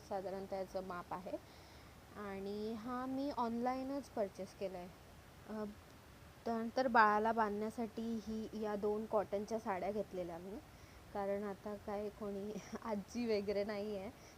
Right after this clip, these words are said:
की जी कॉटनची काष्टी पातळ साडी घालेल आणि मग, अ, त्याच्या आपण बाळाती बनवू. पण या दोन साड्या घेतल्या आणि, अ, साधारणतः एका साडीतून मी पाच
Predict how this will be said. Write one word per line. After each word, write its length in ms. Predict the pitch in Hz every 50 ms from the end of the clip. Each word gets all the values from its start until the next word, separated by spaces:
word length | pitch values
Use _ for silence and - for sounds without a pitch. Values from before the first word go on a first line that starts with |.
| - - -
की 60 | 220
जी 200 | 214 180 - 214 196 -
कॉटनची 640 | 220 190 180 - - 190 202 202 - - 220 220 214 202 -
काष्टी 300 | 214 185 - - - 214
पातळ 400 | - - 196 190 - - 208 202
साडी 340 | 208 - 208 170 180 208 208
घालेल 360 | 208 196 190 190 190 185 196
आणि 240 | 202 190 185 190 196
मग, 400 | 202 196 190 190 196 190 185 196
अ, 220 | 185 180 180 185 180 -
त्याच्या 320 | 185 185 185 - - 190
आपण 320 | 185 185 - - 185 185 185 180 - - - - - - - - - - - - - - - - - - - - - - -
बाळाती 440 | 220 202 180 180 180 190 - - 220
बनवू. 380 | 208 208 190 190 180 180 202 311 - - - - - - - - - - - - -
पण 160 | 233 247 254
या 180 | 269 262 269 269
दोन 220 | 220 277 277 294
साड्या 360 | 294 - 311 247 226 240 269
घेतल्या 340 | 285 285 285 - 240 254 254
आणि, 320 | 254 240 233 240 247 269 262 - - - - - - - - - - - 208
अ, 80 | 208 214 -
साधारणतः 440 | 254 240 214 254 262 269 269 - 277
एका 240 | 269 262 - 269 294
साडीतून 400 | - 285 269 269 269 - 285 269
मी 140 | 269 277
पाच 280 | 269 - - 240 226